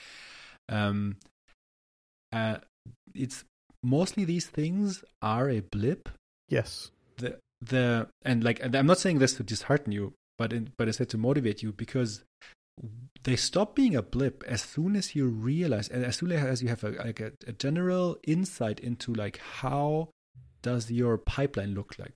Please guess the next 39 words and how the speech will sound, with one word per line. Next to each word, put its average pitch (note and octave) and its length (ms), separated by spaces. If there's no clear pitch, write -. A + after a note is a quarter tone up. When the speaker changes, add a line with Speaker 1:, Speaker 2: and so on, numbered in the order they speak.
Speaker 1:
Like, - 180
where B2+ 120
do C3+ 100
Speaker 2:
Yes. C#3 80
Speaker 1:
people C3 300
hear, A#2+ 120
hear - 340
first F3 360
about D3 240
the C#3+ 140
app, C3+ 320
and A#2 120
then A2+ 160
maybe A#2 300
they A2+ 160
hear, A2+ 240
hear C3 300
second C3 520
about B2 340
it, B2 120
and A2 160
then A2+ 380
they're B2 140
drawn C3+ 340
into B2 180
this B2 160
community, B2+ 560
and G#2+ 100
this G#2 120
community G#2 340
talks - 300
about G#2+ 180
the A#2 140
app, A2 160
and G#2+ 100
then G#2 120
they G2+ 80
sign G2+ 260
up. A2 120